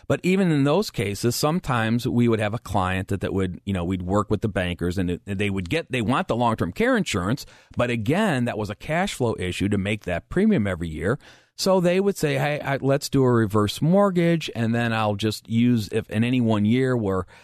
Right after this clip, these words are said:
uh, I'm strapped for cash and I have to make the long-term care insurance premium, I'm just gonna, you know, use the home equity line,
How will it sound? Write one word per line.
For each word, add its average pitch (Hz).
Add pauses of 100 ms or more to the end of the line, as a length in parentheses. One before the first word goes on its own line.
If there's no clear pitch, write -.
(180)
uh, 92
I'm 90
strapped 117
for -
cash 165
and 107
I 101
have 110
to 98
make 101
the -
long-term 95
care 208
insurance 151
premium, 123 (500)
I'm 113
just 107
gonna, 107
you 107
know, 92
use 104
the 98
home 110
equity 101
line, 101